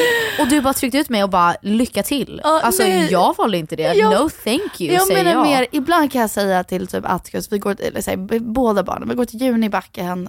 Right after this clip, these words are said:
Speaker 2: och
Speaker 1: Ja.
Speaker 2: vi, jag tänker, "Nu tar jag mig till Junibacken. Det här
Speaker 1: Ja.
Speaker 2: är kul. Vi ska le-, vi gå-, ska åka sagotåget."
Speaker 1: Ja.
Speaker 2: "Det här ska vara så kul." Och sen så ser du någonting i Junibackens butik som du vill ha och så säger jag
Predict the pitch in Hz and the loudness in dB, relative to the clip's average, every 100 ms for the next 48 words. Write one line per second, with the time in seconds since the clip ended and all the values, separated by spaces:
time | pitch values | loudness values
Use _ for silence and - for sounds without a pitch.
0 | - - 185 175 262 247 247 285 233 - | -8 -2 0 2 2 2 2 2 2 0
1 | 190 196 196 233 339 311 269 - - 247 | -4 -2 -2 0 2 2 0 -4 -6 0
2 | 170 165 160 160 - 185 165 - - - | 2 2 0 -2 -4 -4 -2 -4 -8 -10
3 | - 65 - 240 285 302 160 185 170 - | -8 -8 -4 -2 0 0 0 -2 -2 -4
4 | 220 254 - 277 262 226 247 277 254 - | -4 -4 -2 0 0 0 0 -2 -2 -6
5 | - - 226 - - 180 160 - 220 202 | -10 -4 -4 -4 -2 -2 -2 -4 -4 -2
6 | - - - - 196 175 160 - - - | -6 -12 -20 -6 -4 -2 -6 -14 -20 -20
7 | _ - 277 - 247 - 220 220 208 196 | _ -4 -2 0 -2 -2 -4 0 0 0
8 | 202 - 240 - 220 220 214 - 226 208 | -4 -6 -8 -4 -4 -2 -6 -6 -2 -2
9 | 202 202 196 202 196 202 202 196 190 190 | 0 -2 -4 -4 -6 -4 -4 -4 -2 -6
10 | - 202 - 214 247 240 - 202 190 190 | -6 -12 -12 -4 -2 -2 -4 -4 -4 -4
11 | 240 262 269 - 214 202 - 185 180 | -2 -2 -4 -6 -8 -6 -4 -2 -2